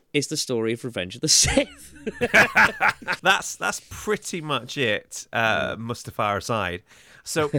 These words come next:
Speaker 1: <laughs>
Speaker 2: biblical references to this are a bit scant. So what is largely believed is that Satan, uh, fell from heaven, or bu-, got kicked out of heaven because of his pride.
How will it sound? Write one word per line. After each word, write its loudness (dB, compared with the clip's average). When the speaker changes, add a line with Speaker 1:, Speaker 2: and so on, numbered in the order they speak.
Speaker 1:
<laughs> -4
Speaker 2:
biblical -2
references -4
to -12
this -8
are 0
a -2
bit -6
scant. -2
So -4
what -8
is -14
largely -4
believed -10
is -18
that -12
Satan, -6
uh, -4
fell -4
from -16
heaven, -8
or -8
bu-, -12
got -14
kicked -12
out -2
of -18
heaven -12
because -6
of -12
his -10
pride. -4